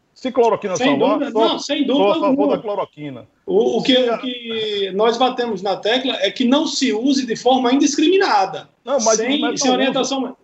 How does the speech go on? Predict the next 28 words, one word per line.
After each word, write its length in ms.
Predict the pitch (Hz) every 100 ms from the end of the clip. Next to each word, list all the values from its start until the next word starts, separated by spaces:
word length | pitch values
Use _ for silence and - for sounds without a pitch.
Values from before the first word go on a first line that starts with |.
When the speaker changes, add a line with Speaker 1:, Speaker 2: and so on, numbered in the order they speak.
| -
Speaker 2:
Eu 240 | 247 285
sei, 500 | - - 202 208 208
César, 580 | - - 170 165 151 214
Speaker 1:
Mas 60 | 151
Speaker 2:
mas 200 | 196 190
eu 80 |
Speaker 1:
uso. 80 | 233
Speaker 2:
tô 60 | 240
falando 520 | 247 208 220 240 226
para 200 | 220 208
o 60 | 202
nosso 300 | 202 196 196
ouvinte 380 | 151 175 190 -
telespectador 1080 | 180 165 156 156 151 123 - 160 202 175 - _ -
não 260 | 202 240 233
achar, 760 | 190 - 196 208 214 151 - _ -
como 200 | 190 190
alguns 420 | 170 160 165 127
acham. 460 | 147 190 214 - 143
Eu 160 | 196 269
ouvi 340 | 277 190 311
na 120 | 359
Cobal, 600 | - 254 185 262 269 - _ -
ouvi 220 | 220 233
na 120 | 330 349
Cobal 360 | - 247 302
essa 160 | 254 262
semana. 640 | 311 269 233 294 190